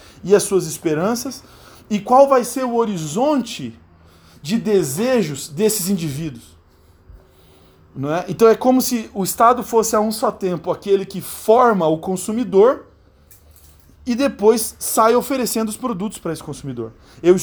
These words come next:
então o Estado se coloca como aquele que vai defender os nossos direitos, as nossas liberdades, os nossos valores, mas ele esquece de dizer que ele também passou a ser a estrutura que cria esses valores,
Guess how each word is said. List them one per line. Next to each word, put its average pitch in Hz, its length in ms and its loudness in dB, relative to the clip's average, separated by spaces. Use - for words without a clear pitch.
então 170 240 0
o 185 40 -2
Estado 185 280 2
se - 80 -16
coloca 180 240 0
como 180 160 -2
aquele 165 200 0
que 165 120 -6
vai 160 160 2
defender 175 720 0
os 135 140 -10
nossos 170 340 0
direitos, 165 420 0
as 147 100 -6
nossas 160 300 -8
liberdades, 143 500 -2
os 131 80 -10
nossos 147 260 -6
valores, 175 420 2
mas 202 260 0
ele 208 120 -2
esquece 202 360 -2
de 170 60 -10
dizer 160 260 -8
que 208 160 -10
ele 269 240 -2
também 208 400 0
passou 185 380 0
a 156 40 0
ser 233 320 -6
a 190 100 6
estrutura 214 600 -2
que 185 400 -6
cria 285 480 4
esses 151 360 -4
valores, 160 800 0